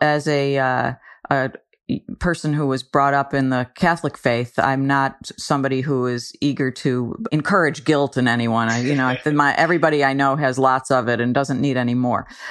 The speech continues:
No, I, I don't think guilt is, is an appropriate response. I think the appropriate response might be, "How can I help?" And I mean, I think you're helping right now by,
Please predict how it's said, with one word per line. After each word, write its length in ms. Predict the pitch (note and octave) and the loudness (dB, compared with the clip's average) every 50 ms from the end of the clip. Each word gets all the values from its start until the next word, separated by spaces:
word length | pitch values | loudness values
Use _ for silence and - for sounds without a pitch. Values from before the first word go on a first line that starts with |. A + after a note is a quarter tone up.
| - - - | -14 -8 -2
No, 220 | A#3+ C4 C4+ B3+ | 2 2 4 4
I, 220 | A#3 G#3+ - - D4 | 4 2 2 0 0
I 40 | D#4 | 0
don't 160 | D#4+ D#4 - | 0 0 0
think 180 | D4+ C4+ A3+ | 0 -2 0
guilt 280 | - G3+ G#3+ A#3 A3+ - | 2 2 0 0 0 0
is, 320 | F#3 D#3+ D3 C#3+ - - - | 0 0 0 -2 -6 -6 -4
is 120 | E3 D3+ E3 | -2 0 0
an 100 | D#3+ D3+ | 0 0
appropriate 640 | C#3 - - F3+ D#3+ D3+ - - C#3+ C3+ B2+ - | 0 -2 0 0 0 0 0 0 0 0 0 0
response. 560 | - C3+ - - - C3+ B2+ G#2+ A#2 A#2 - | -2 -4 -4 0 0 0 2 2 -2 0 0
I 80 | C#3+ D3+ | -2 -2
think 260 | D3 - G#3+ A#3 A3+ | 0 0 -2 0 2
the 100 | G3 G3+ | 0 0
appropriate 520 | F3 - - F#3+ F3 E3 E3 D#3+ C#3+ - | 0 0 0 0 0 0 0 -2 0 0
response 560 | - D3 C3 - - - D3+ D3+ D3+ - - _ _ - | -2 -2 -4 -2 -2 0 0 0 -2 -4 -8 _ _ 0
might 320 | D#3 D3 D3 D3 C#3+ - | 0 2 2 0 -2 0
be, 320 | - C#3+ C#3 C#3 C3+ C#3 - - - - - - - - - _ | 0 2 2 2 0 -2 -4 -10 -18 -16 -16 -16 -16 -18 -18 _
"How 180 | - - G#3 | -2 0 0
can 180 | A3+ - C#4+ A#3+ | 2 2 2 2
I 60 | G#3+ | 2
help?" 480 | F#3 F#3 A3+ A3 F#3+ B2+ - - - - - - - - - - - - | 2 2 2 2 2 2 0 -2 -10 -14 -16 -14 -14 -12 -12 -12 -4 0
And 140 | F3 F#3+ F#3+ | 2 2 4
I 140 | F#3 F#3 F#3 | 2 2 2
mean, 320 | F#3+ F#3+ F#3 F#3 F#3 F3 | 2 2 2 2 2 2
I 80 | - F3 | 0 0
think 260 | - - F3+ E3+ D#3+ | 0 0 -2 -2 0
you're 120 | E3+ F3+ F3+ | 0 0 2
helping 340 | F#3 D#3 D#3 - D#3 D#3+ | 2 0 0 0 0 0
right 220 | E3 E3 E3+ - - | 2 0 0 2 0
now 260 | G3 G#3+ F#3 B2+ A#2 | 0 0 2 0 -2
by, 460 | C3 C#3 C#3 C3 C3 C3+ C3 B2+ - | 0 0 0 0 2 -2 -2 -4 -6